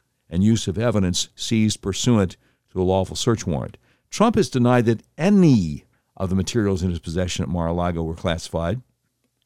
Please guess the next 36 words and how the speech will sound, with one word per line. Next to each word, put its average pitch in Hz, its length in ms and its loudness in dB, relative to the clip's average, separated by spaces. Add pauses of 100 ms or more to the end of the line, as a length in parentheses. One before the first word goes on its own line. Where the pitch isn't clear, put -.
(240)
Special 127 360 0
Master 117 420 4
Judge 101 400 2
Raymond 95 420 2
Dearie 131 440 2 (640)
was 98 140 -10
given 107 180 2
the 87 80 0
task 135 480 -2
of 87 120 -2
reviewing 104 460 2
approximately 98 720 -2
eleven 92 320 0
thousand 92 400 -2
records 107 360 -2
seized 170 320 -4
by 98 160 2
the 90 180 -2
F 95 120 -2
B 95 180 -4
I 131 300 2 (600)
during 110 220 2
the 98 80 0
raid 127 320 2
of 101 120 0
Trump's 127 340 -2
private 120 380 2
residence. 135 640 0 (960)
The 92 60 -20
Special 131 360 -2
Master 127 340 2
and 107 80 2
his 92 120 -2
team 135 260 2
will 107 120 4
review 117 560 2